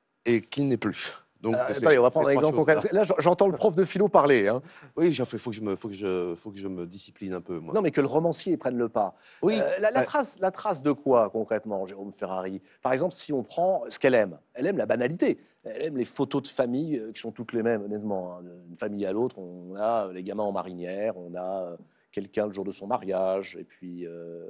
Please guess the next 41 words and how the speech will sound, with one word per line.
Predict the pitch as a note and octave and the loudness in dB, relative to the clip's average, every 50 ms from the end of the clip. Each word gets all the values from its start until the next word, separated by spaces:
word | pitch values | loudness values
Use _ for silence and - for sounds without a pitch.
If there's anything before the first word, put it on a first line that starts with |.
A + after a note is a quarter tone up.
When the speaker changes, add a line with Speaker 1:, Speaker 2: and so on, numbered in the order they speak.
| - - | -18 -16
Speaker 2:
quelqu'un | - F2 - - | -18 -16 -6 -4
Speaker 1:
Ouais, | C3 C3+ | -4 -2
Speaker 2:
un | - | -2
Speaker 1:
mais | F2+ | -4
Speaker 2:
peu | A#2 A2 | -6 -4
Speaker 1:
moi, | C3+ D#3 | -4 -4
Speaker 2:
plus | D3+ | -4
Speaker 1:
j'ai | C3 | -4
Speaker 2:
tard. | G2 E2+ | -4 -4
Speaker 1:
toujours | F#2 C#3 D3 C3+ C3 | -4 -4 0 0 0
été, | C3 B2 - C#3 C3+ B2+ | 0 0 0 0 2 4
euh, | A2+ A2 G2+ F#2+ F#2 F#2 F2+ | 4 4 2 0 -2 -2 -4
j'ai | F2+ A2+ A2 | -6 -8 -8
toujours | - C3+ B2+ C3+ C3+ A#2+ | -8 -8 -8 -4 -4 -4
été | A#2 G#2+ - A2+ | -4 -6 -8 -12
très, | G#2+ - - D#3 | -12 -4 -4 -4
très, | C#3+ - - C3+ | -4 -2 -2 0
euh, | B2+ B2 A#2+ A#2 G#2 F#2+ F#2 F2 E2+ E2 C#2+ C#2 C2+ G#1+ G#1 - - | 2 2 4 4 2 2 2 2 0 0 0 -2 -4 -8 -10 -8 -6
ému | A2 A#2+ A#2 C3+ C3+ C3 | -4 -4 -4 -4 -4 -4
et | A#2+ - | -6 -6
touché | - A2 - - B2+ C3+ | -8 -12 -12 -8 -6 -6
par, | B2+ - - G2 G2 | -4 -2 0 2 2
euh, | G2 E2 E2 E2+ D2+ D2+ D#2 C#2+ D2 F2 | 2 2 0 0 -2 -2 -4 -4 -6 -6
l'innocence | G2+ A2 G#2+ G#2+ G#2 - - A#2 A2+ G#2+ G2 | -8 -6 -8 -8 -8 -6 -6 -6 -6 -6 -4
de | G2+ | -2
la | F#2 F2+ F2 | -2 -2 -2
photo | - G2+ F#2+ - F#2+ | -4 -8 -10 -10 -10
de | E2+ | -8
famille. | - - F#2+ G#2 A#2+ C3+ D3+ D#3+ C#3 A2 - _ _ _ _ _ _ _ - | -8 -8 -6 -6 -6 -6 -6 -8 -10 -12 -14 _ _ _ _ _ _ _ -4
Et | F#2+ | -2
aussi, | G#2 G#2 - - - D3 D3 C#3 C#3+ B2 | -2 -2 -4 -6 -8 -8 -6 -4 -2 -2
euh, | G#2+ G#2 F#2+ F2+ F2 D#2+ D2+ E2 E2+ | 0 0 0 -2 -2 -4 -4 -6 -6
je | E2+ G2+ F2+ - _ | -8 -10 -10 -10 _
pense | - D#3 D3 C#3 - | 0 0 0 0 -4
que, | - - - - _ | -10 -12 -18 -20 _
je, | E2 F#2+ G2+ | -16 -16 -14
je | - G2 G#2 | -12 -10 -12
crois | - - - A#2+ | -6 0 0 0
franchement | A2 - - C3+ C#3 B2+ - D3+ D3 D3 | 0 0 -6 -10 -10 -10 -6 -6 -6 -6
que | B2+ - - G2 | -6 -10 -14 -14
son, | - - G2+ F#2+ F#2 E2+ D#2 - | -12 -12 -10 -10 -8 -8 -10 -10